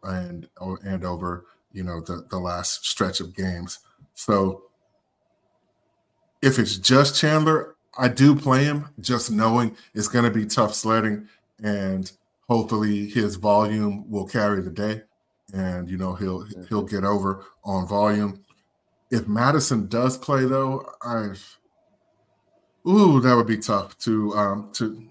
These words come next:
Speaker 1: I certainly wouldn't play Madison if Madison plays. It would be, it would be really tough for me to push the start button on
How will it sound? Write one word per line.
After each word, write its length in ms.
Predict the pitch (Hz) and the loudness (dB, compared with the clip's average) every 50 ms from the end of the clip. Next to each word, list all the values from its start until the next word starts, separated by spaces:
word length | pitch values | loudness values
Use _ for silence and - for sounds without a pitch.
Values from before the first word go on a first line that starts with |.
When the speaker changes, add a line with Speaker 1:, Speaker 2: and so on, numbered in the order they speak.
| _ _ - | _ _ -4
Speaker 1:
I 80 | 127 131 | 0 2
certainly 320 | 135 - 160 151 135 120 | 4 4 4 4 4 4
wouldn't 340 | 110 104 127 131 127 127 110 | 4 6 6 6 4 4 0
play 160 | - 107 98 | -2 -4 -4
Madison 540 | 95 95 95 101 101 104 - 104 101 98 95 104 | -4 -4 -4 -4 -6 -6 -6 -8 -8 -8 -10 -10
if 120 | 98 98 | -8 -6
Madison 400 | 107 107 107 101 101 - 101 95 | -4 -4 -4 -4 -4 -6 -8 -10
plays. 400 | 92 - 101 95 95 92 92 - _ _ _ _ _ _ _ _ _ _ _ - | -8 -8 -8 -6 -6 -6 -8 -10 _ _ _ _ _ _ _ _ _ _ _ -2
It 80 | 123 | 0
would 160 | 120 120 113 | 2 2 0
be, 200 | 107 113 107 110 - - - | 0 -2 -2 -4 -6 -8 -4
it 80 | 117 113 | -2 -2
would 160 | 113 113 104 | 0 0 0
be 140 | 110 107 104 | -2 -2 -2
really 320 | 101 107 110 110 107 101 | -2 -2 -2 -2 -2 -2
tough 260 | 101 - 107 101 98 | -2 -2 -2 -2 -2
for 80 | - 104 | -4 -6
me 120 | 101 98 | -6 -6
to 80 | 95 95 | -8 -8
push 240 | - - 101 95 - | -6 -8 -8 -8 -8
the 60 | 98 | -10
start 320 | - - 107 98 92 - | -8 -6 -6 -6 -6 -6
button 360 | - 104 98 95 98 95 85 _ _ _ _ _ _ _ - | -8 -10 -8 -8 -10 -12 -12 _ _ _ _ _ _ _ -8
on 600 | 104 104 101 98 98 98 98 95 95 92 98 | -6 -4 -2 -2 -2 -2 -2 -2 -4 -4 -6